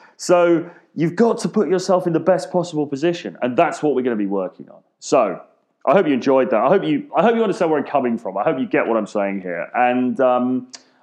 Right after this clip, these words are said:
I firmly believe this is the way forward. I firmly believe, and, and I said in a tweet the other day, in a game, because this is effectively a sort of an inner game concept, really, or an inner game set of ideas.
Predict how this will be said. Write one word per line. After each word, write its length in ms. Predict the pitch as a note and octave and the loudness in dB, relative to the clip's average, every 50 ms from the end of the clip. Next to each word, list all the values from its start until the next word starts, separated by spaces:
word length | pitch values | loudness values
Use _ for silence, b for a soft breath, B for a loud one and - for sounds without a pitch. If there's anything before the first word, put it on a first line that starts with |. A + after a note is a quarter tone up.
| B B - | B B 2
I 240 | F3+ F#3 F#3 F3+ | 4 4 4 2
firmly 440 | F3+ F3+ - E3 D3 C#3 C3+ B2 A2+ | 0 0 0 0 2 2 2 0 0
believe 320 | G2 A2 G#2+ G#2 G#2 F#2 - | 0 0 0 0 0 0 -2
this 180 | B2+ A2+ - | -4 -4 -4
is 120 | A2 G2+ F#2 | -8 -8 -4
the 100 | G#2+ G2+ | -4 -2
way 200 | G2 F#2+ F#2 F#2 | 0 -2 -2 -4
forward. 680 | - - G#2 G2 F#2 F2 E2 D#2 D2 D2 - _ _ B B B B B B B | -6 -6 -6 -4 -4 -6 -8 -10 -12 -14 -16 _ _ B B B B B B B
I 140 | - A2 - | 0 0 2
firmly 440 | - - E3+ E3 E3 E3 E3 D3+ C#3 | 2 2 2 2 2 2 0 0 0
believe, 400 | - B2+ A2+ A2 G#2+ A2 G#2 - | 0 0 0 0 0 0 -2 -2
and, 140 | B2 D3 D3+ | -4 -2 -2
and 240 | C3+ D3 D#3+ D#3+ C3+ - | 0 -2 -2 -2 -2 -2
I 100 | D#3+ E3+ | -2 -2
said 200 | E3+ - A3 G3 | 0 0 -2 -2
in 100 | E3 C#3 | 0 -2
a 60 | C3+ | -4
tweet 340 | - - - E3 C#3+ A#2+ G#2 | -4 -2 -2 -2 0 0 0
the 80 | G#2+ | 0
other 140 | G#2+ G2+ G2 | -2 -2 -2
day, 340 | - B2 A#2+ G#2 E2 C#2+ - - B B B B B B B B _ _ _ _ _ _ _ _ _ _ - | -2 0 0 0 0 -2 -6 -12 B B B B B B B B _ _ _ _ _ _ _ _ _ _ -2
in 160 | G#3 A3 G#3 | 0 2 2
a 80 | F#3+ D#3 | 2 2
game, 460 | - D#3 D3 C3 A2 F2 - - - | 2 2 0 0 0 -2 -6 -8 -8
because 260 | - A#2+ A#2 E3 D3+ D#3 | -8 -6 -4 -4 -2 -2
this 120 | F#3 F3 | -2 -2
is 80 | E3+ D3+ | -2 -2
effectively 480 | C#3 C3 - C3+ A2+ - A2+ G#2+ G#2+ G#2+ | -2 0 0 -2 -2 -2 -4 -2 -2 -2
a 40 | |
sort 180 | G2+ - B2 A#2 | -2 0 -2 0
of 60 | G#2+ | 0
an 80 | G#2+ A2 | 0 0
inner 220 | A#2 A#2 G#2+ G2 | 0 0 0 -2
game 400 | F2+ - A2 G#2+ G#2+ G#2+ G#2+ G#2+ | -2 0 0 0 0 0 -2 -2
concept, 640 | G#2 - G2+ F#2 F2+ E2+ - - E2+ - - _ - | -4 -6 -10 -12 -12 -12 -14 -14 -14 -14 -14 _ -14
really, 300 | F2+ E2+ D#2+ D#2+ - - | -12 -12 -12 -12 -14 -12
or 160 | - G2+ G#2 | -8 -6 -4
an 40 | A2+ | -4
inner 160 | A2+ A2 G#2 | -4 -4 -4
game 240 | F2 G2 F#2+ F#2 F#2 | -6 -6 -8 -8 -8
set 260 | - - G2+ G2 - | -8 -8 -8 -8 -8
of 80 | F2 E2+ | -8 -8
ideas. 540 | F2 F2 E2 - G#2 G2 E2+ D#2+ D2+ - | -8 -8 -6 -6 -6 -6 -6 -8 -12 -16